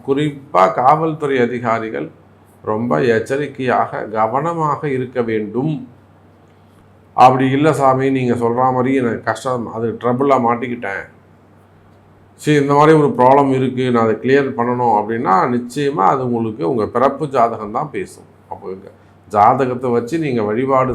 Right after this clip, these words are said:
செஞ்சா தான் நீங்க அதுல இருந்து ரெக்கவரி ஆகவே முடியும். டிபார்ட்மெண்ட் வைஸ் நடக்குங்க. எவ்வளோ பெரிய அதிகாரியாக இருந்தாலும் சரிதான். ஏன்னா நான் தான் சொல்லிட்டேன், ஐ ஏ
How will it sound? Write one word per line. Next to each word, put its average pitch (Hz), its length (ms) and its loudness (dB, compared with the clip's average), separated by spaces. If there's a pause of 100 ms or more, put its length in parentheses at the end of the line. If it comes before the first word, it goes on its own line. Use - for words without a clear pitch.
(120)
செஞ்சா 120 280 0 (200)
தான் 170 160 -2
நீங்க 135 160 -4
அதுல 110 120 0
இருந்து 120 240 -4
ரெக்கவரி 120 440 -4
ஆகவே 104 260 -6 (100)
முடியும். 98 320 -16 (1200)
டிபார்ட்மெண்ட் 117 540 0
வைஸ் 104 220 -2
நடக்குங்க. 110 400 -6
எவ்வளோ 120 180 -2 (200)
பெரிய 156 260 0
அதிகாரியாக 127 680 2
இருந்தாலும் 107 540 0
சரிதான். 101 360 -10 (540)
ஏன்னா 123 200 0
நான் 127 140 4
தான் 147 120 2
சொல்லிட்டேன், 139 400 0
ஐ 123 240 -2
ஏ 180 60 2